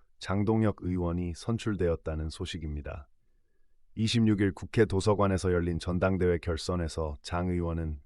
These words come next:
김문수 후보를 이삼만 육십칠 표 차이로 이기고 당대표에 당선되었어요.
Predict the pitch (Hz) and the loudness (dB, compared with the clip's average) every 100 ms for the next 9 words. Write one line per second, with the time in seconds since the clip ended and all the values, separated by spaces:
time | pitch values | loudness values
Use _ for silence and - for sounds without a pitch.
0 | - - 107 110 107 104 107 98 98 95 | -16 -2 2 2 2 -2 -2 0 2 2
1 | - 98 101 - 101 90 80 - 90 - | -2 -6 -4 -2 0 0 -2 -6 -12 -6
2 | 123 110 107 - 92 85 80 76 78 71 | -6 -2 -4 -2 -2 -2 -4 -4 -8 -6
3 | 78 73 _ _ _ - 90 92 98 - | -6 -6 _ _ _ -8 -2 0 0 2
4 | 90 82 - 82 90 85 80 76 - - | 0 0 -4 -6 -4 -4 -4 -6 -8 -10
5 | 69 76 | -8 -12